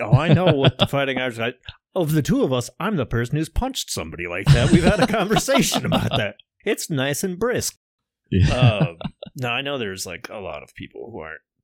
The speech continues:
Speaker 1: terribly happy, but that goes into, like, I don't exactly know where the jurisdiction of Notre Dame is.
Speaker 2: Uh, yeah, I think it's, is it in Illinois? I'm not even sure, like, where Notre Dame is.
Speaker 1: But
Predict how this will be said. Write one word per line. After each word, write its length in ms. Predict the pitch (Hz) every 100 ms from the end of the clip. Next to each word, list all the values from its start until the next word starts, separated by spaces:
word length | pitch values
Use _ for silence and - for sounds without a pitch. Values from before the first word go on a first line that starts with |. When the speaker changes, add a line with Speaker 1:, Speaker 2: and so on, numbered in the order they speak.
| _ -
Speaker 1:
terribly 480 | - 85 85 85 95
happy, 320 | 98 92 104
but 120 | 117
that 160 | 123 120
goes 200 | 117 113
into, 240 | 104 98
like, 200 | 101 98
I 80 | 101
don't 180 | 120 110
exactly 460 | 98 98 98 95 87
know 160 | 92
where 180 | 92 90
the 120 | 85
jurisdiction 680 | 87 92 87 - 95 - 92
of 140 | 87
Notre 320 | 87 87 87
Dame 280 | 85 78 78 -
is. 640 | 65 73 110 - - - _ _ _ _ _ -
Speaker 2:
Uh, 320 | 113 110 107
yeah, 280 | 117 165 147
I 80 | 113
think 220 | - 226
it's, 540 | 311 302 - - - - -
is 140 | 113
it 80 | 170
in 120 | 262
Illinois? 580 | - 104 107 87 95 156 - _ _
I'm 120 | 123
not 120 | 196
even 200 | 120 85
sure, 320 | 78 90 92 82
like, 220 | 82 80
where 540 | 87 85 85 82 82 - -
Notre 240 | 85 78
Dame 220 | 78 78
is. 460 | 80 82 78 - - _ 135
Speaker 1:
But 300 | 120 90